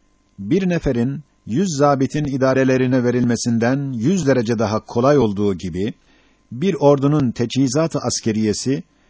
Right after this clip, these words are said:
bir merkez, bir kanun, bir fabrika ve bir padişahın emrine verildiği vakit, adeta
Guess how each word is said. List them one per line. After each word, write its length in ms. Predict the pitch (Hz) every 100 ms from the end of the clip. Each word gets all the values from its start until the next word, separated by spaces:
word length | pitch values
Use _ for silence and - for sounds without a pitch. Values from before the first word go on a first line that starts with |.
| _
bir 160 | 120 151
merkez, 600 | 131 127 110 120 127 120
bir 200 | 104 131
kanun, 600 | 117 123 117 110 117 123 -
bir 180 | 104 117
fabrika 640 | 117 113 131 131 117 113 - _ _ -
ve 300 | 104 120 104
bir 120 | 135
padişahın 680 | 131 135 143 - 147 139 165
emrine 460 | 135 135 135 151 135
verildiği 440 | 120 117 113 139
vakit, 420 | 117 - 151 - _ _ _ _ -
adeta 580 | 147 190 180 139 98